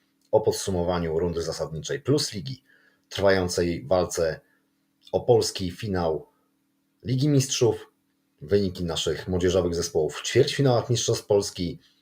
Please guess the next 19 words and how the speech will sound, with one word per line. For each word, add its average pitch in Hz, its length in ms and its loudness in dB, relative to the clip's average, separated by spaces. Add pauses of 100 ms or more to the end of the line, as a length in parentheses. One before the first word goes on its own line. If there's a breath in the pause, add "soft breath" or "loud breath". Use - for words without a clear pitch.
(320 soft breath)
co 139 140 6
słychać 98 420 2
u 98 40 -6
przedstawicieli 87 680 -2
polskiej 87 320 -4
siatkówki 127 460 0
plażowej 82 560 0 (220 soft breath)
i 113 60 -2
jak 92 160 4
starczy - 360 -2
czasu, 90 440 0 (180)
to 92 100 -2
kilka 90 280 -2
ciekawostek - 800 -4
także 107 260 0
zdążymy 80 500 -4
dziś 69 180 -8
Wam 65 120 -6
przekazać. - 600 -4